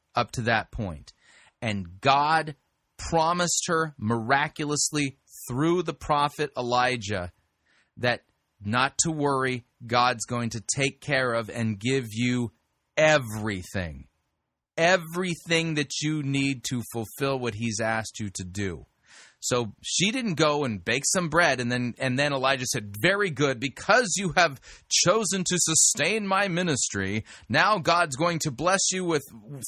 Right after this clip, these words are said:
flour and oil breakthroughs and a divine reversal." Nope. The promise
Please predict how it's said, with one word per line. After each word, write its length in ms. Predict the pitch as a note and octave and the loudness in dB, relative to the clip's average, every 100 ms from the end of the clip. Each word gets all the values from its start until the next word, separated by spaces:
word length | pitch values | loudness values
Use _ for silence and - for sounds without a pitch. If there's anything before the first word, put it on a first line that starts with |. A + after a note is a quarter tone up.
| - | -2
flour 420 | E3+ G3 G#3+ G3 | 2 2 2 2
and 140 | F3 F3 G3 | 0 0 0
oil 400 | G#3 F#3+ D#3+ C3+ | 0 0 -2 -4
breakthroughs 960 | A2 C3 B2 - A#2 A2 F2 D#2+ - - - - - | -2 0 -2 -4 -4 -2 -4 -6 -8 -8 -16 -20 -6
and 120 | C#3+ | -2
a 60 | D#3 | 0
divine 460 | C#3+ B2+ F3 A3 | 0 2 4 2
reversal." 640 | F#3+ D3+ F3+ F3+ - D#2 - | 0 2 2 2 -2 -6 -8
Nope. 360 | G2 C3 F#3 - _ _ _ _ _ _ _ - | 0 0 0 -4 _ _ _ _ _ _ _ -14
The 80 | |
promise 500 | F2 - D3+ F3+ F#3 | -8 0 2 2 0